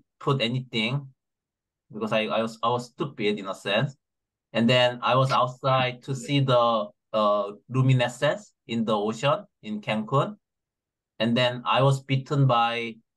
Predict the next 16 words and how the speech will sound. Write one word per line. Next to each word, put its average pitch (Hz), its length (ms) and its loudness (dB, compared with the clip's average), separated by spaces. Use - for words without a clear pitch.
probably 180 280 0
hundred 175 540 -2
mosquito 139 760 0
without 120 340 0
knowing, 113 520 -4
without, 117 380 0
you 101 100 -16
know, 90 120 -6
my 101 260 0
knowing, 113 520 -2
entire, 110 520 -2
you 104 80 -8
know, 95 180 -4
hour 104 280 0
because 113 180 -8
I 107 200 -2